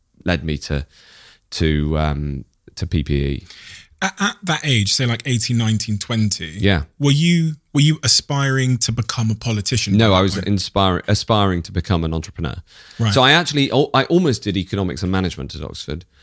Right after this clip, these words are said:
Speaker 1: And then somebody told me it was easier to get into P P E than economics and management. So, and that sounded close enough to what I wanted to do.
Speaker 2: Right.
Speaker 1: So that's why I ended up doing it.
Speaker 2: Is there not, 'cause, 'cause when I, 'cause people have said to me, you know, I've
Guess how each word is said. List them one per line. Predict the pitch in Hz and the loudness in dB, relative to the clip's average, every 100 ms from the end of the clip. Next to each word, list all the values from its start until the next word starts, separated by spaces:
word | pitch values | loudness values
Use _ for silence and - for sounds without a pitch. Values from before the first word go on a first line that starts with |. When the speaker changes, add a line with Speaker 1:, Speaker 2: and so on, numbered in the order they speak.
| _ - | _ -4
Speaker 1:
And | 95 | 0
then | 92 | 0
somebody | 87 95 82 | 0 -2 -2
told | 95 82 | -2 -2
me | |
it | 80 | -2
was | 78 85 | -2 -2
easier | 78 76 | -2 -4
to | 71 | -4
get | 78 76 | -4 -4
into | 69 - | -6 -6
P | 71 | -8
P | - 71 | -6 -6
E | 62 | -6
than | 67 71 73 - | -6 -8 -12 -14
economics | - 76 67 - | -10 -6 -6 -6
and | 71 | -6
management. | 67 65 57 - | -6 -8 -12 -12
So, | - 67 67 _ - | -6 -6 -6 _ -8
and | 78 | -4
that | 69 | -4
sounded | - 71 71 | -6 -6 -6
close | - 76 - | -4 -6 -6
enough | 55 - | -10 -10
to | - | -10
what | 64 | -8
I | |
wanted | 67 - - - | -8 -8 -12 -14
to | - | -16
do. | - - _ - 117 | -14 -16 _ -10 -2
Speaker 2:
Right. | 107 | 0
Speaker 1:
So | 98 | 2
that's | 95 101 110 | 0 0 0
why | 98 87 | 2 2
I | 80 | 0
ended | 82 71 | -4 -6
up | - | -8
doing | - 76 64 | -4 -4 -2
it. | 67 - - - - _ _ _ | -6 -10 -20 -20 -20 _ _ _
Speaker 2:
Is | 185 202 | -2 0
there | 254 | 0
not, | - - | -2 -2
'cause, | 170 147 | 0 0
'cause | - 147 | 0 0
when | 185 | 2
I, | 208 185 | 0 0
'cause | - 131 | -4 0
people | 175 143 | 0 2
have | |
said | 117 120 | 0 0
to | 127 | 0
me, | 123 117 | 0 2
you | 107 104 | 0 0
know, | 104 98 - | -2 -4 -6
I've | 110 | -8